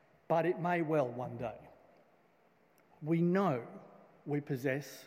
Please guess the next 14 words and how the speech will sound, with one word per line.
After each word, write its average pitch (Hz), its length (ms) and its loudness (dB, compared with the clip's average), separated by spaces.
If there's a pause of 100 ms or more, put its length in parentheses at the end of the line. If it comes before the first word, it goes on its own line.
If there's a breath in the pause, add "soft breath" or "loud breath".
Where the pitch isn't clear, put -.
(140)
knowledge," 131 720 -6 (680)
is 139 140 -4
exactly 135 680 -6
what 110 240 -10
they're 120 120 -6
saying. 113 440 -12 (200 loud breath)
And 254 160 2
in 269 100 4
a 247 60 0
sense, 254 340 -4
it's - 160 -16
true. 233 320 -4 (1700 soft breath)
But 233 280 4
even 294 380 2